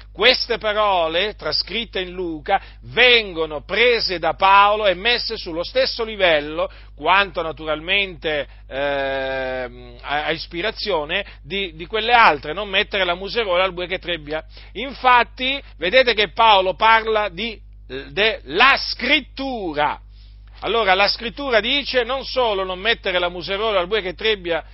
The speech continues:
eh, il grano, che poi è questo il passo, ma anche dice l'operaio è degno della sua mercede. Ma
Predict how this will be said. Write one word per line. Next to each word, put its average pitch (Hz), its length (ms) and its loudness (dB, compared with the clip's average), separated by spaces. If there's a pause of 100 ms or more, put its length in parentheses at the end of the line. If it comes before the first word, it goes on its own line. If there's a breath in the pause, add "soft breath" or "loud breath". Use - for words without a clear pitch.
(260 soft breath)
eh, 131 300 -6
il 131 100 -8
grano, 131 400 -4
che 113 140 -14
poi 131 180 -10
è - 40 -12
questo 151 280 -12
il 147 80 -14
passo, 196 420 -2 (160 loud breath)
ma 220 240 4
anche 262 440 4 (100)
dice 226 420 -6
l'operaio 202 800 4
è 196 60 -6
degno 170 320 -6
della 160 140 -6
sua 151 140 -10
mercede. 131 460 -12
Ma 180 560 4